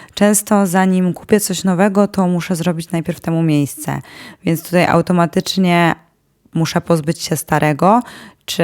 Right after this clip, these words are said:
wtedy właśnie przychodzi ta refleksja, czy ja rzeczywiście potrzebuję tej nowej rzeczy i chcę na to wydać pieniądze.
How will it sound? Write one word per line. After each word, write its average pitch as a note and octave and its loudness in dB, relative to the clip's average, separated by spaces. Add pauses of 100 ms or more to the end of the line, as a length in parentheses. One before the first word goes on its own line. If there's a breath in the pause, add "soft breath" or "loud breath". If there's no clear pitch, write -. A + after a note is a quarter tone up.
(120)
wtedy D#3+ -2
właśnie D3 -6
przychodzi D3+ -6
ta D3+ -2
refleksja, D3+ -4
czy - -8
ja C#3+ 0
rzeczywiście D3 -8
potrzebuję C#3+ -4
tej C#3+ -6
nowej C#3+ -2
rzeczy D3 -4
i C3+ -4
chcę - -8
na D3+ -2
to D3 -6
wydać C#3+ -4
pieniądze. C3+ -4